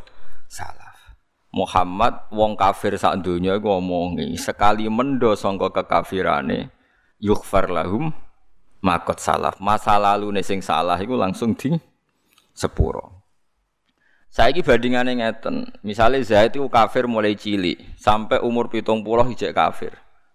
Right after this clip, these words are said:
Contoh sing nyata misale Sufyan, Abu Sufyan. Nah, contoh sing real nggih zaman Kanjeng Nabi sinten?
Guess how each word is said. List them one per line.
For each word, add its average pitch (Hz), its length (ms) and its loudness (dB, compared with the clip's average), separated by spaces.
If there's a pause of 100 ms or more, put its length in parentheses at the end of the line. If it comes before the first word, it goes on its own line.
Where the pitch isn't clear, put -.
(500)
Contoh 98 320 2
sing 98 160 -4
nyata 110 320 2
misale 95 320 -2
Sufyan, 87 480 -2
Abu 85 240 -4
Sufyan. 85 400 0
Nah, - 80 -4
contoh 95 240 0
sing 92 160 -2
real 104 320 0
nggih 85 160 -4
zaman 85 240 0
Kanjeng 85 320 -2
Nabi - 160 -4
sinten? 85 320 0